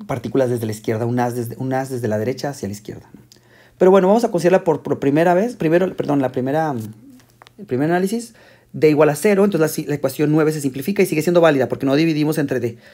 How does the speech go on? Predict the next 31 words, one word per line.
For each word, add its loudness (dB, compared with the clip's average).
Y -4
entonces 0
la 4
ecuación 0
nueve 4
se -6
simplifica -4
a 0
esta, -6
¿verdad? -8
Y 4
con 2
esto 0
podemos 0
calcular 0
cuánto 2
vale, 0
eh, -2
la -4
corriente, -4
la, -4
perdón, -4
el -4
corri-, -2
coeficiente -6
de -4
transmisión, -4
porque -6
si -14
se -4
acuerdan, -2